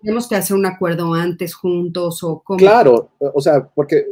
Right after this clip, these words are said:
Speaker 2: lo, lo primero es tener información, ¿no? O sea, información, o sea, si, si uno, uno se tiene que identificar como, como una persona con déficit de atención, o sea, este,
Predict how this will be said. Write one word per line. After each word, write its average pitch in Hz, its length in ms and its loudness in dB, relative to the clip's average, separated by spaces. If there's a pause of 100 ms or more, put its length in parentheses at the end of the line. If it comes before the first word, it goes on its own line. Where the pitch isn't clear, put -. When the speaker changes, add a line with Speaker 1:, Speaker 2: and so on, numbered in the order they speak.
(420)
Speaker 2:
lo, 165 180 -2
lo 180 140 0
primero 339 260 -2
es - 80 -4
tener 143 260 2
información, 110 720 -2
¿no? 147 100 -2
O 180 60 0
sea, 104 240 2
información, 117 680 -2
o 107 40 -4
sea, 113 140 -4
si, - 240 -6
si 156 260 -6
uno, 196 300 4
uno 196 200 8
se 170 120 2
tiene 147 200 6
que 135 120 2
identificar 104 600 0
como, 104 380 -4 (260)
como 95 140 -6
una 104 220 -2
persona 107 340 -2
con 104 140 -4
déficit 95 320 -6
de 95 60 0
atención, 135 520 4 (180)
o - 40 -4
sea, 104 280 0 (460)
este, 98 840 -2